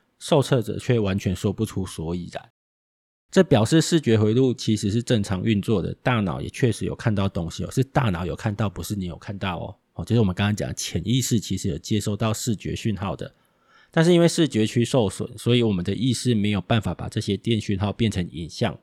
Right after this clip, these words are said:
让你的自我意识感知到。那有点像是，诶，电脑的显示卡坏掉了，没有办法输出画面，但是其他部位正常，所以你交给电脑的工作还是可以被妥善的完成，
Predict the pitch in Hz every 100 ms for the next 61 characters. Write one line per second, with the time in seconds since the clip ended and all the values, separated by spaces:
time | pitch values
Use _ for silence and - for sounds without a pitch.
0 | _ 117 113 87 92 - 120 80 - 104
1 | 104 107 73 78 - 98 95 87 _ _
2 | _ _ _ 160 139 120 117 95 127 131
3 | 131 127 113 _ 101 95 95 95 95 92
4 | - - _ _ _ _ - 165 101 78
5 | 87 - 80 - 131 - - - - 110
6 | 110 90 - 107 101 98 113 - - 98
7 | - 92 104 90 90 - 131 117 127 110
8 | 98 104 110 104 101 107 82 - - -
9 | _ _ _ 151 123 127 139 120 101 147
10 | 123 85 95 110 110 120 107 117 - 90
11 | 117 113 - 82 - 117 92 76 92 -